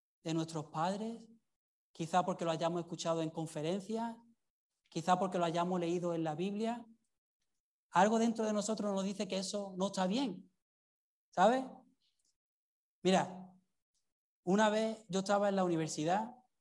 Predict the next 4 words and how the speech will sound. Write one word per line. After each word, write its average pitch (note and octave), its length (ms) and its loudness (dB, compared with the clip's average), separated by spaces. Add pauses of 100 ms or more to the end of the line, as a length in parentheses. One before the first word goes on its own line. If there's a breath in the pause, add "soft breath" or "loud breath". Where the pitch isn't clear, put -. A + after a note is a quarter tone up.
(680)
y, G#3+ 520 0 (1900)
¿cómo F#3 240 6
digo F3+ 240 6
esto? - 420 -2